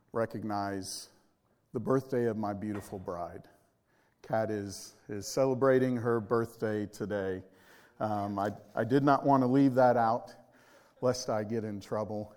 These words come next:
And I don't want to wax on more about it, lest I also get in trouble. <laughs> Right? There, getting in trouble with my family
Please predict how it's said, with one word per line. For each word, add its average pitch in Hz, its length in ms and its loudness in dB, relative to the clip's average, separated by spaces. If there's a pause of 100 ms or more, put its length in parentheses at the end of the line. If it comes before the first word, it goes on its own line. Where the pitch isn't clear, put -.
(140)
And 139 120 0
I 139 80 4
don't 156 200 6
want 151 140 6
to 139 60 2
wax 127 340 2
on 127 240 0 (120)
more 127 280 0
about 104 320 -4
it, 110 140 -4 (440)
lest 139 220 2
I 151 140 12
also 165 320 12
get 110 180 2
in 101 140 -6
trouble. 98 520 -8
<laughs> - 20 -20 (600)
Right? 131 140 -4 (1000)
There, 147 220 4 (340)
getting 190 220 8
in 170 160 2
trouble 143 400 4
with 120 180 -2
my 107 160 -4
family 139 560 -4